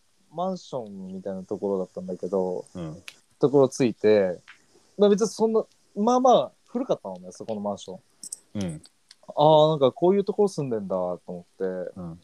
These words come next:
Speaker 2: 雑居ビルみたいな感じ？
Speaker 1: いや、雑居ビルではなかったけど、
Speaker 2: うん。
Speaker 1: でもまあ、なんか、あのー、まあ、安そうな
Speaker 2: うん。
Speaker 1: マンションみたいなところで、あのー、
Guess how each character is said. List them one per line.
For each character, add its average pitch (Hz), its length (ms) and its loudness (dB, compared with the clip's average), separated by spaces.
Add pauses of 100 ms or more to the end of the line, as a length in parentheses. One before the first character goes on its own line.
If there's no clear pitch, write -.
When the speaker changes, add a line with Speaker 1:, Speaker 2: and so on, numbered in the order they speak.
(140)
Speaker 2:
雑 98 240 2
居 175 120 6
ビ 170 100 8
ル 101 80 2
み 80 80 -4
た 73 80 -6
い 143 40 -6
な 147 80 -8
感 151 120 -10
じ？ 117 100 -10
Speaker 1:
い - 60 -8 (240)
や、 226 140 4
雑 196 260 -4 (160)
居 262 140 -8
ビ 254 160 -8
ル 240 160 -8
で 196 120 -8
は 185 120 -8
な 185 120 -10
か 190 100 -4
っ 185 80 -6
た 156 140 2
け 135 120 2
ど、 123 540 2
Speaker 2:
う 92 40 -8
ん。 85 220 -10 (300)
Speaker 1:
で 190 100 2
も 180 80 -4
ま 175 200 2
あ、 127 60 -2
な 139 100 -6
ん 131 60 -8
か、 107 200 -6 (220)
あ 131 100 -4
の 117 460 -6 (140)
ー、 139 40 -14
ま 135 60 -6
あ、 - 20 -8
安 127 520 -6
そ 156 320 0
う 110 40 -4
な 92 200 -6 (300)
Speaker 2:
う 165 60 -10
ん。 147 220 -12 (800)
Speaker 1:
マ 117 220 -4
ン 107 60 -6
シ - 140 -8
ョ 98 60 -2
ン 92 40 -8
み 90 60 -10
た 87 80 -4
い - 40 -2
な 87 40 -8
と 87 100 -6
こ - 100 -8
ろ 107 120 -4
で、 135 340 6 (800)
あ 110 80 4
の 104 460 2
ー、 - 40 -14